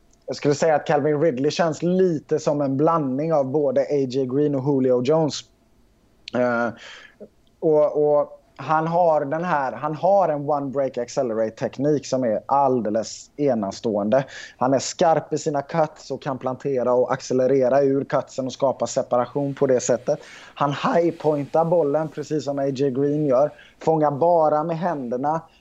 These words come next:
utsträckta, vilket är, borde vara självklart, men det är det inte alltid. Eh, inga body catches på honom. Han är dynamisk. Du kan flytta runt honom. Under,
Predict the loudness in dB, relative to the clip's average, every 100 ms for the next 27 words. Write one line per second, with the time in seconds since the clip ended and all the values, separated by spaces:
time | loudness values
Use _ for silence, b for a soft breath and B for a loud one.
0 | b _ -2 -2 -8 -2 -2 -2 -6 0
1 | 0 0 B B -4 -2 0 2 4 4
2 | 2 -4 -4 0 2 2 2 2 0 -2
3 | 0 0 0 -2 -2 0 0 -2 -4 0
4 | 2 2 0 0 0 B B B -2 2
5 | 4 4 2 -2 -14 _ _ _ _ -2
6 | 2 2 2 0 0 -2 -4 -2 -6 -2
7 | 0 0 0 0 0 0 0 -2 0 0
8 | -2 -2 0 2 4 2 0 -2 -4 -14
9 | B B -8 -2 -2 -2 -6 0 0 2
10 | 2 2 -2 0 0 0 -2 -2 -2 0